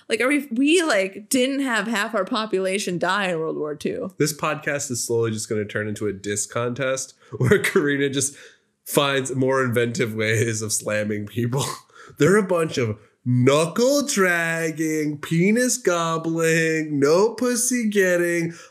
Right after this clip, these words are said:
Speaker 2: eyeball losing, snot coming out of their ears.
Speaker 1: That's not even good. That's not even
Speaker 2: I'm,
Speaker 1: hating.
Speaker 2: that's not who I am
Speaker 1: Like,
Speaker 2: as a
Speaker 1: honestly,
Speaker 2: person.
Speaker 1: if I was president, like, I would,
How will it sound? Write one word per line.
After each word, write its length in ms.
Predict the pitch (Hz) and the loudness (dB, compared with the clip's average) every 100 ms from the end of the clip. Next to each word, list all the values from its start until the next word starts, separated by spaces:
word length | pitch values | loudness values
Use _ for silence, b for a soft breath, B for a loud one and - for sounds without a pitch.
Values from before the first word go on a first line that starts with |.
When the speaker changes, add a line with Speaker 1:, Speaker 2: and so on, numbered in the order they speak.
| B - | B -2
Speaker 2:
eyeball 760 | 151 175 214 208 240 247 240 | 0 2 2 2 2 2 2
losing, 880 | 208 190 185 185 170 180 180 175 170 B | 4 6 4 2 2 4 4 2 0 B
snot 580 | B - 180 165 170 190 | B -2 2 2 2 0
coming 300 | - 233 240 240 | 0 2 2 2
out 240 | 240 240 | 2 0
of 60 | 247 | 2
their 360 | 254 262 254 202 | 2 2 0 0
ears. 960 | 214 202 196 185 185 185 185 339 285 | 2 4 4 6 6 4 4 2 0
Speaker 1:
That's 40 | 175 | 0
not 140 | 156 | -2
even 220 | 170 151 | -2 -6
good. 120 | 202 190 | -12 -10
That's 20 | |
not 220 | 226 240 | -4 -2
even 80 | 220 | 0
Speaker 2:
I'm, 260 | 233 311 208 | 0 0 -2
Speaker 1:
hating. 300 | 190 165 160 | -6 -6 -4
Speaker 2:
that's 280 | 208 277 - | -2 -2 0
not 360 | 240 277 330 240 | 0 2 0 0
who 160 | 254 | 0
I 80 | 233 | 2
am 180 | 208 220 | 2 4
Speaker 1:
Like, 100 | 220 | 2
Speaker 2:
as 80 | 196 | 2
a 40 | |
Speaker 1:
honestly, 320 | 269 269 - 165 - | 2 2 2 2 2
Speaker 2:
person. 60 | - | 0
Speaker 1:
if 60 | 110 | 0
I 160 | 226 | -2
was 200 | 285 339 - | -2 -2 -4
president, 640 | 247 170 196 208 254 226 | -4 -2 -2 -2 -4 -2
like, 220 | 196 - | -4 -4
I 140 | 185 190 | -4 -2
would, 420 | 220 233 214 | 0 -2 -4